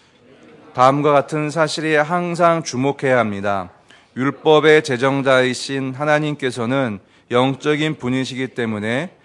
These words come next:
단순히 외적인 절도 행위에 대해서만 말씀하지 않으시고 이웃을 희생시켜 부유하게 되려는 계획, 의도, 그리고 생각에 대해서도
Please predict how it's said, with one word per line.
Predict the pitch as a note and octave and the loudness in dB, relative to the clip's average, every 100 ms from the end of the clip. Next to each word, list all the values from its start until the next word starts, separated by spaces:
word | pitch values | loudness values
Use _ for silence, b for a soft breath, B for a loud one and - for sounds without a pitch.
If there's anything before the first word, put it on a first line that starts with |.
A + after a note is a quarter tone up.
| b b | b b
단순히 | A#2 A#2+ B2+ C#3 C#3+ C#3+ | -4 -4 -4 -2 0 2
외적인 | A#2 A2+ - D3 C#3 D3 D3 | 0 -2 0 2 2 0 -2
절도 | C3 A#2 B2 D3 C#3 | -2 -2 -2 0 2
행위에 | C#3 C#3 C3+ C3+ C3+ | 0 -2 -2 -2 -2
대해서만 | A2+ A2+ - A#2 B2 B2+ C3+ C3 B - | -2 -2 -4 -2 2 2 0 -8 B -2
말씀하지 | A2+ A2+ C#3 C3+ B2 C3 | 0 0 -2 -2 0 -2
않으시고 | G#2 A2 - - A#2+ G2+ F2+ b b b b B2 | -2 -6 -8 -4 -2 -2 -6 b b b b -6
이웃을 | C3+ D3+ D3 E3 D3 | -2 -2 -2 -4 -2
희생시켜 | D3+ F3+ D#3+ D#3+ C#3+ - D3+ D3 D3+ - | -4 -4 -4 -6 -8 0 4 4 2 -4
부유하게 | C3+ D3+ D#3 D3 C#3 D3+ D3+ | -4 0 6 6 6 0 -2
되려는 | B2 B2 B2 B2+ C3 | 0 0 0 0 -6
계획, | B2+ A2 A2+ G2+ F2 b b b | -6 -4 -2 -2 -6 b b b
의도, | - B2 C#3+ D3 B2+ C3 F3 b b | -6 0 0 2 4 2 0 b b
그리고 | - C3 B2+ C#3+ | -6 -2 2 2
생각에 | C3+ F3+ F#3+ F3 E3+ D#3+ D#3+ | 0 -6 -2 2 2 2 0
대해서도 | C#3 A#2+ A#2 A#2+ B2 D#3 G3 | 0 -2 -2 -2 0 0 0